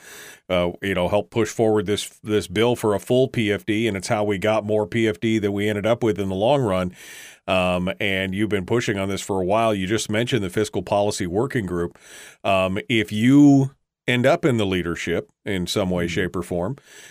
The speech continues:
Speaker 1: is this something that you're gonna be pushing forward? I mean, Rob Myers, uh, uh, said in his interview with the, uh, in his questionnaire that he supported it. Jesse Keel on the other <laughs> side of the spectrum said he supported it.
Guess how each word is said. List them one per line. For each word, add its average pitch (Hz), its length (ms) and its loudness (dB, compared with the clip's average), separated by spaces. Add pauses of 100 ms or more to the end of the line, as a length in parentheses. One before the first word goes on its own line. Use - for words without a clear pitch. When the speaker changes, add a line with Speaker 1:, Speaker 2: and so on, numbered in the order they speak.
(180)
Speaker 1:
is 113 160 2
this 123 180 2
something 123 360 2
that 117 100 2
you're 113 160 0
gonna 113 180 0
be 107 140 -2
pushing 113 340 0
forward? 123 360 0
I 113 60 2
mean, 101 220 0
Rob 110 280 4
Myers, 117 600 0
uh, 107 260 0 (580)
uh, 101 240 2 (100)
said 113 300 2
in 110 120 2
his 113 280 2
interview 113 500 2
with 107 220 0
the, 107 280 0
uh, 107 260 0
in 110 160 -2
his 117 140 0
questionnaire 120 560 0
that 98 200 -2
he 120 180 -2
supported 120 520 -2
it. 120 140 -2
Jesse 104 360 -2
Keel 120 400 0
on 101 100 -2
the 90 140 0
other 120 160 2
<laughs> - 20 -2
side 131 240 2
of 120 60 -4
the 127 60 -2
spectrum 127 400 0
said 104 180 -2
he 123 120 0
supported 120 520 -2
it. 117 160 0